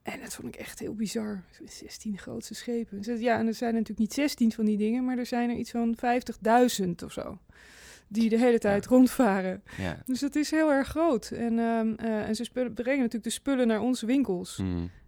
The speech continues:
Speaker 1: En, eh, en het g-, graan naar onze bakkers en de kolen naar onze kolencentrales en de olie, hè, voor onze,
Speaker 2: Ja.
Speaker 1: waarmee wij dan weer onze benzine tanken. En, eh,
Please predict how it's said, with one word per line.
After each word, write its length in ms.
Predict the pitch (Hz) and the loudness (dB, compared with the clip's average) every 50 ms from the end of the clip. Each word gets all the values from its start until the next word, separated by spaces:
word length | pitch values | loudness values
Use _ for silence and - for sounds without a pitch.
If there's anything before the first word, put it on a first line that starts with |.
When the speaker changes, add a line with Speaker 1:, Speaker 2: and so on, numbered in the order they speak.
| - _ _ _ _ - | -20 _ _ _ _ -8
Speaker 1:
En, 320 | - 220 214 214 214 208 208 | -6 -4 -2 -2 0 -2 -2
eh, 420 | 208 202 196 196 196 190 190 - | -2 -2 -2 -2 -4 -4 -4 -4
en 100 | 202 196 | -6 -6
het 180 | 196 196 185 - | -6 -6 -8 -12
g-, 120 | - - - 202 | -14 -16 -14 -14
graan 300 | 196 - 214 208 196 208 | -12 -8 -6 -4 -4 -2
naar 80 | 208 208 | -2 -4
onze 160 | 208 - 196 | -6 -8 -10
bakkers 520 | 180 - 180 175 - 185 180 180 180 - - | -8 -8 -8 -6 -6 -6 -6 -6 -6 -8 -12
en 60 | 185 | -14
de 60 | 190 | -12
kolen 280 | - 190 185 190 190 190 | -10 -10 -8 -8 -8 -8
naar 80 | 196 | -8
onze 180 | 196 190 - 202 | -8 -10 -10 -12
kolencentrales 800 | - 190 185 185 185 180 - 190 - 190 185 180 185 190 180 | -12 -10 -10 -10 -10 -10 -12 -14 -14 -12 -12 -10 -10 -10 -8
en 60 | 196 196 | -8 -10
de 100 | - - | -8 -8
olie, 380 | 196 196 196 190 190 196 185 - - _ | -8 -6 -6 -6 -6 -6 -8 -12 -18 _
hè, 200 | - 214 220 214 | -10 -8 -8 -8
voor 160 | - - 196 | -10 -10 -8
onze, 480 | 196 202 - - 202 196 190 190 190 202 202 _ - - | -8 -8 -8 -8 -10 -8 -8 -10 -12 -14 -18 _ -16 -10
Speaker 2:
Ja. 140 | - - - - - _ - | -10 -10 -10 -10 -14 _ -14
Speaker 1:
waarmee 200 | 208 208 202 202 | -12 -10 -8 -8
wij 140 | 196 202 196 | -6 -8 -8
dan 120 | 196 190 | -6 -6
weer 180 | 196 196 196 202 | -6 -6 -6 -8
onze 460 | 196 208 - - 202 196 196 196 196 190 | -8 -10 -10 -10 -10 -10 -10 -10 -10 -10
benzine 360 | 185 196 185 - 240 240 233 | -12 -12 -6 -4 -4 -4 -4
tanken. 340 | - 196 185 175 175 - - _ _ _ _ _ - - - - - - _ _ _ _ _ _ _ _ _ _ _ _ _ - - _ _ _ _ - - - | -4 -6 -8 -8 -8 -12 -16 _ _ _ _ _ -20 -20 -20 -20 -20 -20 _ _ _ _ _ _ _ _ _ _ _ _ _ -20 -20 _ _ _ _ -20 -18 -12
En, 260 | - 208 202 196 196 | -8 -6 -6 -4 -4
eh, 360 | 196 196 196 190 190 190 190 | -6 -6 -6 -8 -8 -10 -10